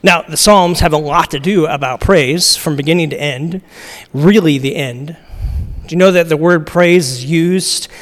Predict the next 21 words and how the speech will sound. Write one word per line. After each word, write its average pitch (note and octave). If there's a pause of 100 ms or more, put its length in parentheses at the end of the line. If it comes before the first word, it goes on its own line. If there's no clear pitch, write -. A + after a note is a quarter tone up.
(160)
in D#3+
the D3
last E3+
six -
Psalms D#3
forty-six E3+
times? - (720)
From D#3+
Psalm E3+
one E3
forty-five D#3
to C#3
the C#3
end, C3 (560)
forty-six F#3
times - (560)
this D#3
word D#3+
praise D3
is C3
used. C#3